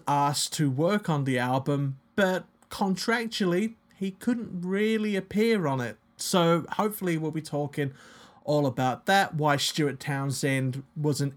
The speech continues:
idiot that, you know, let Charlize Theron walk away, and everything in between.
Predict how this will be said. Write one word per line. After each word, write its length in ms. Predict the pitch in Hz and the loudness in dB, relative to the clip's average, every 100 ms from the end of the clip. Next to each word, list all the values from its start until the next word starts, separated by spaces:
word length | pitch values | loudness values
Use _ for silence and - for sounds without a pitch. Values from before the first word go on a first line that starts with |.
| - | -4
idiot 520 | 165 170 165 160 165 | -2 0 0 -2 -2
that, 260 | 139 135 - | -2 0 -2
you 140 | 147 127 | -4 -2
know, 300 | 123 131 135 | 0 -2 -2
let 260 | 143 139 139 | -2 -2 -2
Charlize 540 | - 147 131 135 135 | -2 0 0 0 -2
Theron 540 | - 127 143 147 147 131 | -4 0 4 4 2 0
walk 260 | 139 131 131 | 0 0 -2
away, 520 | 123 151 151 156 151 - | 0 2 2 0 -4 -6
and 500 | 135 143 139 139 135 - - - _ - | 0 2 4 2 0 -8 -20 -20 _ -4
everything 460 | 175 175 175 175 | -2 -2 -2 -2
in 120 | 160 147 | -2 -4
between. 500 | 151 156 147 123 | -4 -2 0 -2